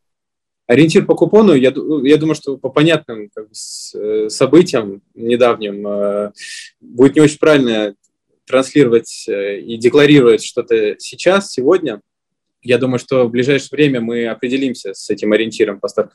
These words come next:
купона. И опять же, повторюсь, да, в зависимости от рыночной конъюнктуры мы выберем как раз оптимальное время, э, для определения этого ориентира по ставке купона, а также выберем, э, дату, дату сделки тоже,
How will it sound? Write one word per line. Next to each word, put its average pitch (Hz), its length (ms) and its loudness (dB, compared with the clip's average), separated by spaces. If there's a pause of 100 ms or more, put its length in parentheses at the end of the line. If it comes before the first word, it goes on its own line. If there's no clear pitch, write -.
купона. 160 380 2
И 107 180 -2
опять 139 320 0
же, 104 240 -2
повторюсь, 139 460 -2
да, 113 180 -6
в 98 80 -20
зависимости 117 540 -4
от 107 100 -4
рыночной 120 340 -4
конъюнктуры 110 600 2 (240)
мы 110 100 0
выберем 117 380 0
как 101 100 -18
раз 110 220 -6
оптимальное 110 480 -2
время, 110 420 -2 (480)
э, 90 200 -16
для 110 380 4
определения 120 680 2
этого 98 640 -6
ориентира 113 380 -2
по - 100 -6
ставке - 360 -6
купона, 151 420 2
а 104 40 0
также 101 840 0
выберем, 120 400 -2 (360)
э, 92 240 -10
дату, 117 520 0
дату 123 280 0
сделки 117 420 -4
тоже, 95 540 -4